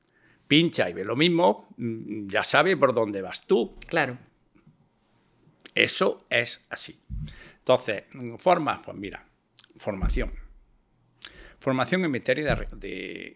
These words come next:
Speaker 1: de inteligencia artificial, formación en materia de ética,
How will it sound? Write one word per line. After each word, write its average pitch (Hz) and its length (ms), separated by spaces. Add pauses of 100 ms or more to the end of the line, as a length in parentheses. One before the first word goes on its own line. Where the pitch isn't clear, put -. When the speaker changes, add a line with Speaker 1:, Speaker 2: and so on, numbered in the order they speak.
Speaker 1:
de 98 600
inteligencia - 580
artificial, - 640
formación 110 480
en 180 60
materia 135 400
de - 160
ética, - 400